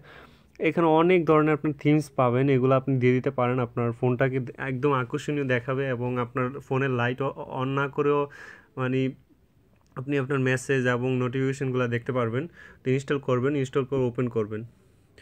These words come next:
ওপেন করলে দেখবেন যে পজিশন randomly এরকম থাকবে। তো আপনি চাইলে উপরে, আহ, আহ, এখানে এই যে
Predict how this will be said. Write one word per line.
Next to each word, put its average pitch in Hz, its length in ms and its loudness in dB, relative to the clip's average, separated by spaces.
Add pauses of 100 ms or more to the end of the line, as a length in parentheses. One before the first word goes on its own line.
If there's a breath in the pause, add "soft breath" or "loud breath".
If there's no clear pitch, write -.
(360 loud breath)
ওপেন 160 200 -4
করলে 170 340 4
দেখবেন 151 320 2
যে 165 80 -2 (120)
পজিশন 135 520 2
randomly 135 520 2
এরকম 135 400 0
থাকবে। 127 340 -2
তো 147 100 -2
আপনি 127 240 -2
চাইলে 139 260 2
উপরে, 139 340 4
আহ, 139 120 4
আহ, 120 640 -2
এখানে 131 440 -2
এই 127 80 0
যে 117 220 -2